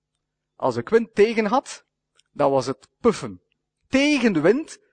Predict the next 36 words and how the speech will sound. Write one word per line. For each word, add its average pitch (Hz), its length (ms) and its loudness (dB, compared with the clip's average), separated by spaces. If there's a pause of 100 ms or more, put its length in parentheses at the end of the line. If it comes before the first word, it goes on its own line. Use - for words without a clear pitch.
(120)
zorgt 220 360 2
ervoor 208 220 0
dat 202 140 2
je 170 160 -4
geremd 143 640 0
wordt 220 160 2
stokt - 200 -6 (200)
in 185 340 -8
uw 165 220 -10
vooruitgang. 117 680 -8 (680)
En 127 120 -10
dat 151 160 -4
is 117 120 -4
juist 160 260 0
hetgeen 170 240 -12
wat 139 100 -8
de 117 60 -12
Satan 120 520 -12
wil. 101 180 -12 (360)
Hij 131 120 -6
is 127 60 -4
een 120 160 -8 (100)
tegenstander. 208 1400 -4 (360)
Hij 120 220 -6
wil 180 180 -2
dat 165 180 -4
je 180 60 -12
in 156 80 -8
uw 123 100 -4
vooruitgang 262 760 0 (500)
geremd 127 600 -6
wordt. - 360 -14 (420)
Dat 160 240 -2
is 151 140 -10
zijn 131 320 -8 (320)
bedoeling. 113 500 -14